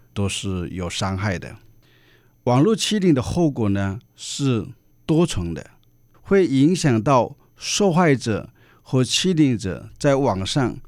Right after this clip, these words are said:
和现实中的行为啦，他会感觉到很不舒服的。研究表明啊，说几乎所有受害者呢，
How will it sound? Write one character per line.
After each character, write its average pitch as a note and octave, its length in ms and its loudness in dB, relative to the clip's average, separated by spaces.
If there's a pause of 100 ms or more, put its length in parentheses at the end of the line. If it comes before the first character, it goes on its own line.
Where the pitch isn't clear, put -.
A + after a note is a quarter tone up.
和 G#2+ 200 -6
现 E3+ 320 2
实 G#2+ 200 -6
中 G#2+ 240 -2
的 G2 240 -6 (260)
行 A2 560 0
为 G2+ 220 0
啦， G#2+ 260 -2 (460)
他 C#3 180 2
会 D3 80 4
感 A2+ 200 -2
觉 A2+ 120 -6
到 A#2+ 300 0 (200)
很 G#2 240 -4
不 B2+ 120 -2
舒 C3+ 200 -4
服 C3 200 -10
的。 - 120 -18 (800)
研 C3 220 2
究 F#3 180 2
表 A#2 260 0
明 F2+ 240 -4
啊， F#2 200 -8 (180)
说 E3 220 0
几 B2+ 280 -2
乎 C#3 240 0
所 D3+ 540 2
有 C#3 300 2
受 F#3 280 0
害 D3+ 220 2
者 G#2 200 -4
呢， G2+ 240 -2